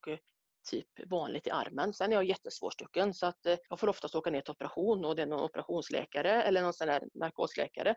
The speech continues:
som får sätta nålar på mig med ultraljud. Så att det är inte många på, på Nell som inte vet vem jag är, för det här namnet och personnumret, det, det står på ganska många ställen överallt.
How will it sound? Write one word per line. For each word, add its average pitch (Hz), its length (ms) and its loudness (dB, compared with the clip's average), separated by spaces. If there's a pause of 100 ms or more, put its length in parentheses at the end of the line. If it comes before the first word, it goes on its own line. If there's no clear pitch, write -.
som 190 140 -4
får 202 80 -2
sätta 170 340 0
nålar 160 340 4
på - 80 -2
mig 143 300 0
med 165 220 2
ultraljud. 185 540 4 (680)
Så - 160 -2
att 185 100 0 (560)
det - 80 -2
är 190 140 0
inte 202 260 0
många 202 380 4
på, 226 440 4 (240)
på 240 80 -2
Nell 156 320 2
som 180 200 -4
inte 165 520 0
vet 170 200 -2
vem 156 120 -2
jag 156 220 4
är, - 160 0 (100)
för 170 320 -2
det 185 80 -4
här 160 200 0
namnet 180 540 0
och 190 120 -2
personnumret, 185 640 -2
det, 180 260 2 (200)
det 180 80 -2
står 160 220 0
på - 100 -4
ganska 156 280 -2
många 156 180 -2
ställen 147 300 0
överallt. - 420 -2